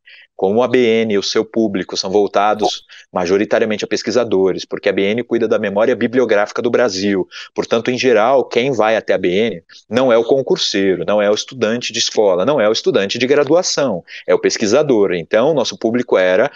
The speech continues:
um público de pesquisadores. As lives da B N não tinham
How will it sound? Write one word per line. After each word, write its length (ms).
um 80
público 320
de 80
pesquisadores. 600
As 120
lives 380
da 80
B 120
N 300
não 280
tinham 680